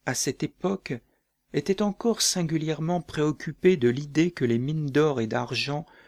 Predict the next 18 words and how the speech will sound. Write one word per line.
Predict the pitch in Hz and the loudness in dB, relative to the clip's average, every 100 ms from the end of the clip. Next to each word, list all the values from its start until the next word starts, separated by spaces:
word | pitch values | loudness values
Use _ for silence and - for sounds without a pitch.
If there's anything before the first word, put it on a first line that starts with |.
| _ - | _ -20
font | - 127 | -4 -2
la | 120 | 0
richesse | 127 131 - - 147 131 | -2 2 2 2 -2 -4
des | 110 117 | -2 -4
peuples. | - 127 113 - - 113 104 _ _ _ _ _ _ _ _ _ - | 0 2 2 -2 -6 -6 -6 _ _ _ _ _ _ _ _ _ -6
Idée | 165 180 | 0 2
funeste | 190 - 226 226 220 - - | 0 0 2 2 2 -2 -6
qui | - 151 | 0 0
a | 139 | 0
plus | - - 262 - | -8 -2 0 0
appauvri | 170 - 175 160 180 180 | -4 -2 -2 0 -2 0
les | 127 | 0
nations | 113 131 - 170 151 | 0 -2 -4 -2 -2
européennes | 139 131 - 147 143 120 | 0 0 2 2 2 -4
qui | 117 117 | -8 -10
s'y | - | -8
sont | - 120 | -8 -6
livrées | 113 139 127 117 123 147 | -6 -6 -6 0 0 0